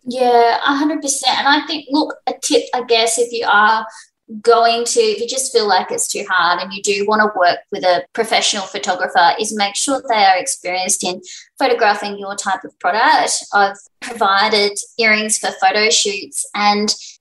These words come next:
if you've got photographers that are really great at photographing clothing and people but aren't so good at being able to capture, you know, these teeny tiny accessories, and it's not in their mindset, you don't always get the photos back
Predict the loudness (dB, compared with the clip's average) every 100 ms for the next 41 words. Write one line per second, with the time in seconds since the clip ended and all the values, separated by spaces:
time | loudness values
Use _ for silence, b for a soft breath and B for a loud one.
0 | -10 -4 -4 0 0 0 -2 -2 -2 -4
1 | -4 -4 -6 -10 -6 -2 -2 0 0 0
2 | -2 -6 -8 -6 -4 0 2 2 0 -6
3 | -8 -12 -2 2 4 4 2 0 -6 -10
4 | 2 2 2 -2 0 -2 -2 -8 -6 -2
5 | 0 0 4 2 2 -2 -2 0 -2 -2
6 | -8 -8 -6 -4 -2 0 -2 -4 B B
7 | -2 2 2 0 0 2 4 4 2 0
8 | 0 2 0 -6 -10 -4 -2 0 2 4
9 | 6 4 2 -8 -6 -4 -4 -6 -8 -8
10 | -6 -2 0 0 0 0 -2 -4 -6 -8
11 | _ -8 0 0 2 0 0 -6 -8 -6
12 | -2 0 0 0 2 0 0